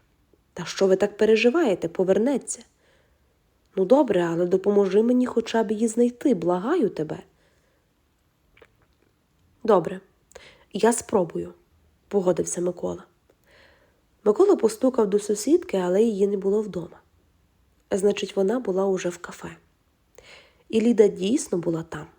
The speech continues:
«Привіт. Ти часом не знаєш, моя дружина з твоїм ще спілкуються?» — запитав Микола. «Хм, ще й як спілкуються. А що трапилось?» «Те, що її не можу знайти». «А де твій зараз живе?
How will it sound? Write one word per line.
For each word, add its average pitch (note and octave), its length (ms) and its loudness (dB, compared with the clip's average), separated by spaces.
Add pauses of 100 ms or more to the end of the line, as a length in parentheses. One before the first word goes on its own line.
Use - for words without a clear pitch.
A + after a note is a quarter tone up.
(840)
«Привіт. A3+ 440 0 (840)
Ти B3 300 6
часом C4+ 360 0
не B3 140 6
знаєш, B3 460 2
моя G#3 240 2
дружина A3+ 520 2
з F#3+ 80 -8
твоїм G3 420 2
ще - 200 -8
спілкуються?» — G#3 760 4
запитав E3+ 460 -4
Микола. G#3+ 400 -4 (640)
«Хм, F#3+ 120 2 (640)
ще - 280 2
й G#3 100 2
як A3 240 0
спілкуються. E3+ 720 -4
А F3 120 -6
що - 180 -2
трапилось?» - 600 -6 (960)
«Те, B3+ 160 4
що A#3+ 200 4
її A3+ 200 6
не A#3 80 4
можу A3 280 2
знайти». A#3 460 -4 (800)
«А G#3 100 2
де D4+ 140 4
твій F#3+ 260 -2
зараз F#3 300 0
живе? F#3 360 -4